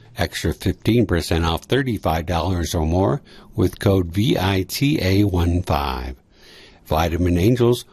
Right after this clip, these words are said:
or receive a donation with every purchase.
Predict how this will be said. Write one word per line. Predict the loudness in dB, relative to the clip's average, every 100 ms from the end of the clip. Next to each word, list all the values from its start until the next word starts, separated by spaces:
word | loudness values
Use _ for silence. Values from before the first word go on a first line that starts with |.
| _ -2
or | 0
receive | 0 0 0 2
a | 0
donation | 0 0 2 2 2 2 2
with | 2 -2
every | -2 0 0
purchase. | 0 -2 -4 -10 -8 -10 -14